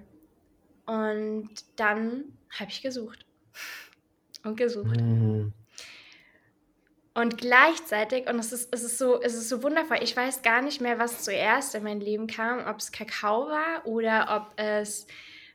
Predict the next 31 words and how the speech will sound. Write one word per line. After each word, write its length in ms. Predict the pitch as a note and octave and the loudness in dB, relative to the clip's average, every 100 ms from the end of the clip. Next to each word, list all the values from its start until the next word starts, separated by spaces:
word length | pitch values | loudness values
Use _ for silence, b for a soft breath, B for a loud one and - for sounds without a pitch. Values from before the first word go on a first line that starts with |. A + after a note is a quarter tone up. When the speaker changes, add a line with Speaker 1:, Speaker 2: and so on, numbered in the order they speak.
| - | -4
Speaker 1:
ähm, 600 | A3 G#3+ G#3+ G#3+ G#3+ G#3 - | 0 2 2 -2 -4 -6 2
eine, 400 | A3+ G#3+ G#3 G3+ | 2 4 0 -2
eine 180 | G#3 G#3 | -2 -4
Frau 300 | - A3 C4 | 0 2 2
war, 160 | D#4+ | 2
bei 80 | A#3 | 0
der 140 | G#3+ G#3+ | 0 -2
ich 140 | - | -2
auch, 160 | G#3 - | -6 -6
ähm, 520 | - G#3 G#3 G3+ G3+ G3 | -8 -6 -4 -4 -6 -8
eine 180 | - A3+ | 0 2
Ausbildung 420 | C#4 - G#3 G#3+ | 2 -4 -4 -2
mache 240 | G#3+ A3+ | -4 -4
oder 200 | A#3+ G3+ - | -6 -8 -6
immer 220 | C4 D4 | -4 -2
noch 200 | A3 G#3 | -2 -2
in 80 | G#3+ | -6
der 220 | G#3 F#3 | -4 -2
Ausbildung 480 | G#3+ - A3+ A3+ A#3 | -2 -4 -6 -4 -4
bin. 280 | A#3+ C4 C#4+ _ _ - B B B B _ - | -4 -4 -6 _ _ -20 B B B B _ -14
Ich 80 | - | -2
glaub, 160 | D#4 F4 | 2 2
es 100 | F4 | 0
war 140 | C#4 | 2
wirklich 300 | C#4+ C#4+ C#4 | 2 0 -4
so 120 | B3+ A#3 | -4 -6
ziemlich 520 | - D4 B3+ A#3 - | -6 -2 -2 -2 -6
zeitgleich. 760 | - G#3 A#3 - F#3 F#3+ G3 - | -4 -2 -2 -4 -6 -4 -4 -6
Das 240 | A3 - | -10 -6
war, 380 | G#3 G#3 A3 A3 B B B B B B B B - _ _ - _ _ _ - | 2 6 6 2 B B B B B B B B -20 _ _ -20 _ _ _ -4
mm, 640 | A#3+ B3 B3 A#3+ A#3+ A#3+ | -2 0 0 0 0 0